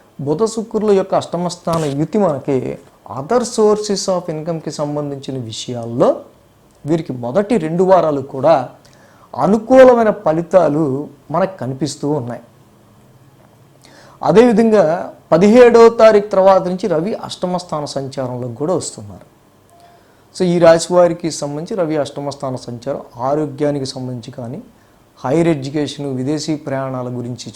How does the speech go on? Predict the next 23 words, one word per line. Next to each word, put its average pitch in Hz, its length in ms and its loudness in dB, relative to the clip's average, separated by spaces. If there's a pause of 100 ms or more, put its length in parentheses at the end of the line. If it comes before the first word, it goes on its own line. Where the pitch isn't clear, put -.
చూసే 117 180 -12
వాళ్ళకి 110 340 -10
కానీ, 139 360 -12 (300)
ఈ, 135 160 -6
దీనికి 131 360 -6
సంబంధించిన 123 580 -10
విషయాల్లో 117 500 -10 (800)
కొంత, 170 480 2 (580)
ఆ, 131 920 -8 (1000)
ఆ, 143 180 -6
రిజల్ట్స్ 185 500 4
అనేవి 180 560 2
అది 143 200 -2
పని 180 280 2
చివరిదాకా 175 540 4
అయ్యేదాకా 156 500 2
"అమ్మాయి 143 360 -2
అయ్యింది" 135 580 -2 (120)
అనుకునే 151 300 -4
విధంగానే 147 600 -2 (380)
ఉండే 131 340 -4
ఆస్కారాలు 131 640 -6
ఉన్నాయి. 104 320 -12